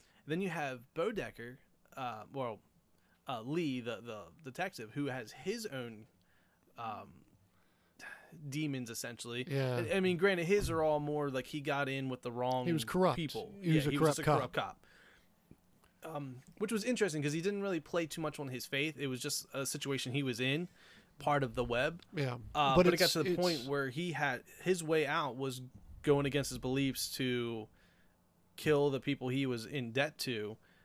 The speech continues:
Speaker 2: Mm-hmm.
Speaker 1: just so he could clear his name. And then he became that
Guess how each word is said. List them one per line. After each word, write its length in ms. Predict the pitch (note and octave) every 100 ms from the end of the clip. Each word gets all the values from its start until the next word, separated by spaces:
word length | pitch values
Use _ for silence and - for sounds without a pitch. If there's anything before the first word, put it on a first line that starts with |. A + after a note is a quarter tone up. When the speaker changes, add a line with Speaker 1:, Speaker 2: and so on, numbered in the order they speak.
| _ -
Speaker 2:
Mm-hmm. 240 | B2 A#2+
Speaker 1:
just 200 | A2+ C#3
so 100 | C#3+
he 100 | C3
could 100 | B2+
clear 220 | B2 D3 A#2
his 120 | G#2+
name. 380 | F#3 D3+ B2+ C#3+ _ - - -
And 200 | C#3 C3+
then 280 | D#3 D3 C3+
he 200 | B2 C#3
became 320 | B2+ C#3 C3+
that 220 | B2 G#2